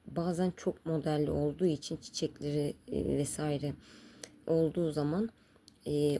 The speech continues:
onların desenlerini yan yana getirmek için farklı bir dikiş tekniği var. O şekilde bir model yaptığım zaman onun da videosunu ayrıyetten çekeceğim sizlerde.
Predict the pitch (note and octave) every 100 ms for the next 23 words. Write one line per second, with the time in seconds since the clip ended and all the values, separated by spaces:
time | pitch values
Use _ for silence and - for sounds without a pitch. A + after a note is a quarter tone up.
0 | - - E3 E3 E3 F3+ E3+ - E3+ E3
1 | D#3+ D#3+ E3+ E3 E3+ E3+ D#3+ D#3 D#3+ -
2 | - F3 E3+ - - G3+ - F3 E3 -
3 | E3 F3 D#3 - F3+ - D3+ - C#3+ D3
4 | F#3+ - F3+ - - - D3+ D#3 D3+ C#3+
5 | D3 C#3+ D3+ - - D3 C#3 F#3+ B3 -
6 | - - _ - A3 F#3 C#3 D#3 F3 D#3+
7 | C#3+ C3+ - D#3 E3 D#3 C#3+ C#3 - -
8 | F3+ G#3 - - _ - G#3+ - D3+ C3+
9 | - - - - - - - F#3